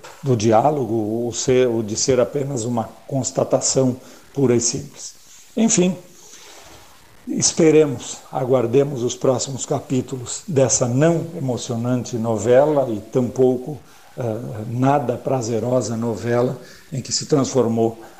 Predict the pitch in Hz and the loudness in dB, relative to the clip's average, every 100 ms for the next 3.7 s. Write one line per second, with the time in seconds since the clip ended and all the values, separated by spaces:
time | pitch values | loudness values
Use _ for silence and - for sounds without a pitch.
0 | - 127 123 127 113 101 120 113 117 107 | -6 -4 0 2 2 2 2 2 -2 0
1 | 113 127 120 101 135 - 117 113 104 107 | -2 -4 -6 -4 -6 -4 -2 -2 -2 -2
2 | 117 - 123 - - - - 151 135 123 | -4 -4 -6 -10 -16 -20 -12 -2 2 4
3 | 117 123 - 123 - - - | 2 -2 -8 -12 -14 -20 -20